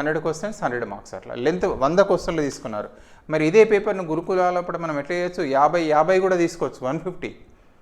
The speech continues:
ఇప్పుడు మామూలుగా ఈఎంఆర్ఎస్ అంటే ఏకలవ్య మోడల్ రెసిడెన్షియల్ స్కూల్ ఏం చేస్తున్నారు? వన్ ఫిఫ్టీకి పెడుతున్నారు. అందులో ఇప్పుడు ఒకేసారి టెస్ట్ కండక్ట్ అయిపోతుంది, మూడు గంటలు ఒడిచిపోతుంది మనకు. మనకి ఈ బాధలు,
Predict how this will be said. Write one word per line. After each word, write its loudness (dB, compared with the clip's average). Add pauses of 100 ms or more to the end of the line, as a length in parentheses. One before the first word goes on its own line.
(200)
ఇప్పుడు -4
మామూలుగా 0 (260)
ఈఎంఆర్ఎస్ -2 (200)
అంటే -8 (100)
ఏకలవ్య 0 (580)
మోడల్ 4
రెసిడెన్షియల్ -4
స్కూల్ -6
ఏం -4
చేస్తున్నారు? -6 (100)
వన్ 0
ఫిఫ్టీకి -4
పెడుతున్నారు. -10 (880)
అందులో 2
ఇప్పుడు 0
ఒకేసారి 6
టెస్ట్ -4
కండక్ట్ -2
అయిపోతుంది, -4 (100)
మూడు -2
గంటలు 2
ఒడిచిపోతుంది -4
మనకు. -18 (1080)
మనకి -2 (120)
ఈ 0 (160)
బాధలు, 4